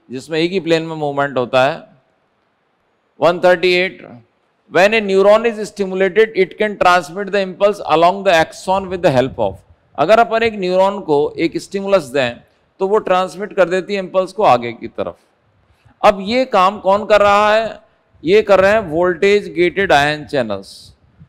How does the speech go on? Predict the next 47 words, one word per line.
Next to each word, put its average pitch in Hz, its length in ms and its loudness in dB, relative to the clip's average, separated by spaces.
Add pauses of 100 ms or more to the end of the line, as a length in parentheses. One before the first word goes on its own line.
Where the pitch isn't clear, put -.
(160)
जिसमें 190 460 -4
जैसे 160 280 -4
ही 220 80 -6
आप 202 200 0
वोल्टेज 175 380 -4
बदलेंगे, 143 480 -4
वोल्टेज 160 400 -6
गेटेड 165 340 -4
सोडियम 156 440 -8
चैनल 165 320 -6
ओपन 160 240 -2
हो 170 80 0
जाएंगे, 170 360 -4 (360)
सोडियम 165 420 -2
आयंस 165 320 -2
वहाँ 139 220 -4
से 160 120 -10
अंदर 160 260 0
आएंगे, 165 320 -2 (180)
अंदर 147 260 -4
की 165 140 -10
सरफेस 156 420 -8
को 160 120 -10
पॉजिटिव 151 440 -6
बनाएंगे 156 500 -4 (260)
और 156 200 0
फिर 175 120 -4
वो 170 140 -6
सीक्वेंस 160 540 -10 (100)
आगे 139 240 -2
बढ़ता 143 280 -2
जाता 151 260 -2
है। 170 60 0
आप 151 100 -6
डिटेल 135 260 -6
में 147 120 -12
पढ़ते 131 280 -4
हो 180 260 -14
मैकेनिज्म 117 500 -6
में। 90 240 -12 (520)
तो 175 320 -2
ये 175 140 -4
सारा 180 300 2
खेल 185 260 -2
किसका 185 320 -2
है 185 80 2
बेटा? 190 300 -8